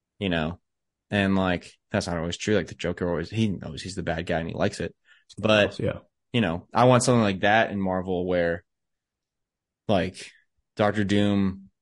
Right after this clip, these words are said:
Speaker 1: is so consumed with whatever, like Thanos was,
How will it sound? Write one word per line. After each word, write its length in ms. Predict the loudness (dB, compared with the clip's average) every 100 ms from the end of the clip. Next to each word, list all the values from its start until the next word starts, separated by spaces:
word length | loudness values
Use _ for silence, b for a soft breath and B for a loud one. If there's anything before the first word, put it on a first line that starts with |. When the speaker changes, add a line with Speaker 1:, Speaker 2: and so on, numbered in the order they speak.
| _ _ _ -8
Speaker 1:
is 160 | -4
so 180 | 0 0
consumed 400 | -2 -6 -4 -2
with 260 | -4 -8 -2
whatever, 560 | 2 2 2 -2 -4 -8
like 120 | -2
Thanos 380 | 0 2 0 -2
was, 420 | -2 -4 -6